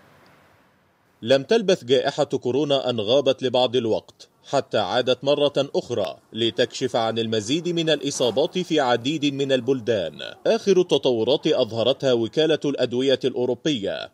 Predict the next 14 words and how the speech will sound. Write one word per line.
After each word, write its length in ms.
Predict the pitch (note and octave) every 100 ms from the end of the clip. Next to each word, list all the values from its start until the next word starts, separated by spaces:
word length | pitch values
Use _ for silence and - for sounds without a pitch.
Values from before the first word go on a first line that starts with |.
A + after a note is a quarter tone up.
| _
والتي 500 | G#2+ A2+ A2+ A#2+ G2+
أكدت 420 | G#2+ - C#3 C3
أن 180 | G#2 C3+
أوروبا 520 | B2+ A2+ C3+ F#3 F3+
تشهد 440 | D3+ F3 - D#3+ C#3+
موجة 460 | A#2+ B2 E3+ E3+ F3
إصابات 680 | D#3 D3+ - A#2 B2+ F3
جديدة 640 | F3 D3 B2+ C3+ C3+ C3 B2+
من 180 | B2+ B2
الفيروس. 760 | A#2 A2+ C3 F2 C#2+ - - - -
وقال 600 | A#2 G#2 F#2 C3 B2 A#2
مسؤول 440 | A2 - D3 C#3
صحي 360 | C#3 - D#3 D3
بالوكالة 960 | D3 C#3 C3+ C#3+ E3 A#2 F2 A#1 -